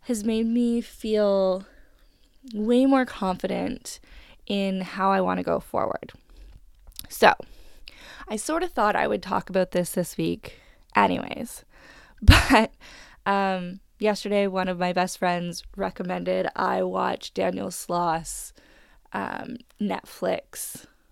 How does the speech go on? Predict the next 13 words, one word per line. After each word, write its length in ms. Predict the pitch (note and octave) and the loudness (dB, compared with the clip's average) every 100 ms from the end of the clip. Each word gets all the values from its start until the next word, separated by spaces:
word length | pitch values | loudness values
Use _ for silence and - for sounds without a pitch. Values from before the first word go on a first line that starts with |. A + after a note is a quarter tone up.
| _ _ _ _ _ _ _ _ _ _ _ | _ _ _ _ _ _ _ _ _ _ _
live 480 | G3 F#3 F#3+ A3 F#3 | -10 -6 -4 -4 -6
show 340 | - G3 F3 E3 | -4 2 2 0
called 360 | - F3+ E3+ | -4 -6 -4
Jigsaw. 540 | - F#3+ - - - - - - - _ | -4 -4 -4 -6 -6 -10 -14 -20 -20 _
And 100 | A3 | 0
I 80 | G#3+ | 0
had 160 | G#3 G3+ | -2 -4
seen 840 | - - - B3+ C4 C4 C4 B3+ C4+ - - - - - - - - | -8 -10 -4 0 2 4 4 2 -2 -10 -18 -18 -18 -20 -20 -12 2
this 480 | A3+ G#3+ G3+ - - | 4 4 2 -4 -8
comedy 1040 | - - G#3+ G#3+ G#3 G3+ G3+ G3 G3 G3 - | -10 0 4 4 2 2 2 0 0 -2 0
ad 360 | G3 F#3+ G3 F3+ | 2 2 2 -2
coming 320 | G3 F#3+ F#3+ | -8 -6 -2
up 360 | F3+ F#3 - | -2 -2 -6